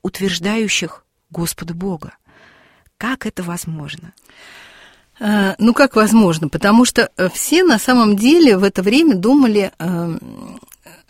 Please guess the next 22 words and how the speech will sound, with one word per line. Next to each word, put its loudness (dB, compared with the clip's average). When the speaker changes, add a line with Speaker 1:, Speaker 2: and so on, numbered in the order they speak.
Speaker 2:
о -4
создании 4
нового 4
человека, -2
да? -2
Естественно, 0
церковь 0
создаёт 0
нового 0
человека, -4
да, -4
потому -6
что -6
обновлённый -2
в -12
Святом -8
Духе, 0
да, -4
человек, -6
так -16
сказать, -18
стремящийся, -6